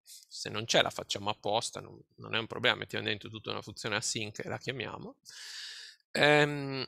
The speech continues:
e, e il codice forse per qualcuno potrà essere più leggibile, diciamo che è un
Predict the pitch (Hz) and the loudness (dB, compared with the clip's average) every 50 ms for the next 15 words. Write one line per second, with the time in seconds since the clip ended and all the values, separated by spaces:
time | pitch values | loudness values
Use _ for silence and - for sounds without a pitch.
0 | - - - - 175 175 147 78 80 120 123 123 123 120 120 120 113 110 127 147 | -6 -6 4 8 10 10 10 10 8 8 8 10 10 10 10 8 8 6 4 2
1 | 151 - - 202 202 180 170 - - 127 - 151 143 - 117 - - 123 - - | 0 4 6 6 6 6 6 4 4 4 2 2 2 0 0 0 0 0 2 0
2 | 123 - - 147 147 127 104 - 120 - - 139 127 120 - - 113 107 110 - | -2 0 -2 -2 -4 -4 -2 -2 0 4 6 8 8 8 6 4 2 0 0 -2
3 | 135 135 - 226 220 - - 120 113 110 113 127 127 139 147 - - 139 131 - | -2 0 0 0 0 4 4 4 4 6 6 6 8 10 8 8 8 4 4 2
4 | 131 123 143 - 135 120 | 2 2 0 -2 -2 -2